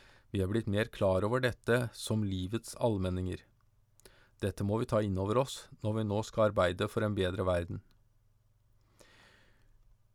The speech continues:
Utover på nitten åtti og nitten nittitallet vokste engasjementet for jorden blant kvekere. I U S A ble Friends Committee on Unity with Nature,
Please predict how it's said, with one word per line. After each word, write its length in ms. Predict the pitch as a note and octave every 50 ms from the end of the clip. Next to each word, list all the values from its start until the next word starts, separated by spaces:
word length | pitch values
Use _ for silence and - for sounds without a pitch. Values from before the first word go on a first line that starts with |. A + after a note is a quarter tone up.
| -
Utover 360 | - A#2+ G2+ - G#2+ A2 A2+ A#2
på 100 | - C#3 C3+
nitten 240 | C3 A#2+ A#2+ - C3
åtti 300 | A2+ G2 - - - C3+ C3+
og 60 | C3+
nitten 260 | C3 A#2+ - - A#2+ A2
nittitallet 580 | G2+ F#2+ - - G2 - - G#2 A2 B2+ C#3+ C#3
vokste 360 | C3+ A#2+ - - - - G#2
engasjementet 640 | G2+ G#2 A#2+ C3+ - - D#3 C3 A2 G#2+ A2 A2+ A#2 A2
for 120 | - A#2+ A2+
jorden 320 | G#2+ G2 G2 G2 G2+ A2+ A2
blant 200 | A2 A2 A2+ G#2+
kvekere. 480 | - G#2+ F#2+ F2+ - - G#2 G#2 G#2+ G2 - -
I 200 | A2+ A2+ A2 A2
U 60 | A2+ A2+
S 140 | - - A2
A 140 | A#2 C#3 D3+
ble 220 | B2+ A2+ A2 A2 A2+
Friends 360 | - - - G2 G2 G2+ -
Committee 440 | - B2 A#2 G#2+ G2 - - - A#2+
on 220 | A#2 A2+ A2+ A2
Unity 560 | G#2 G2 G2 G2 F#2+ G2 G2 - - A#2+ B2+ C#3 C3+ A#2 A2
with 160 | A2 A2 G#2
Nature, 480 | G#2 G2+ F#2+ F2+ - - - D#3+ D#3+